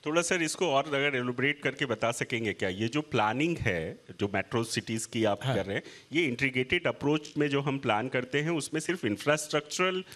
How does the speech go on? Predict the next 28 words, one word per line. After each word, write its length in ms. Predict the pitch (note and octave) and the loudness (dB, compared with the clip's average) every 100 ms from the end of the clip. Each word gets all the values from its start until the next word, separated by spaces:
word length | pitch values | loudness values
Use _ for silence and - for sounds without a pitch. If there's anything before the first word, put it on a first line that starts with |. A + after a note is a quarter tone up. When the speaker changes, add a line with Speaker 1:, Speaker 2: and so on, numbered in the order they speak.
| - - - | -20 -10 -4
Speaker 1:
अ, 60 | |
प्ला-, 260 | - C3+ B2+ | 0 4 4
Speaker 2:
ये, 60 | |
ये 320 | G#2 - - A2+ | 2 -4 -6 2
Speaker 1:
डेवलपमेंट 460 | D#3+ D#3 D#3+ E3 | 4 4 2 -2
की 120 | F3+ | 0
बात 260 | D#3+ D#3 D#3 | 2 2 2
करते 260 | E3 D#3+ G3 | -2 0 -2
हैं 180 | C4 | 0
या 120 | A#3 F#3 | 0 2
होलिस्टिक 580 | C3+ C#3+ - F#3 - B2 | 4 2 2 -2 -2 -2
डेवलपमेंट 480 | A2+ A#2 A2+ G#2+ - | 2 2 0 -2 0
की 60 | |
Speaker 2:
मैंने 120 | C#3 | 2
Speaker 1:
बात 100 | D3+ | 2
Speaker 2:
इसीलिए 220 | - E3 D#3+ | 2 2 2
Speaker 1:
करते 120 | C#3 | 4
हैं? 60 | |
Speaker 2:
शब्द 160 | D#3 D#3 | 0 0
इंफ्रास्ट्रक्चर 580 | D3 D#3+ D#3 E3 - E3 | -2 0 0 -2 -2 -2
का, 240 | D3+ C#3 C3+ | 0 -2 2
हम 180 | D3+ D#3 | 0 4
यही 160 | D3+ F#3 | 4 6
गलती 300 | E3+ D3+ F#3 | 4 2 2
करते 260 | E3 C3+ | 0 0
हैं 100 | C#3+ | 0
कई 140 | C3+ A#2 | 2 2
बार, 260 | B2 D3+ | 2 -2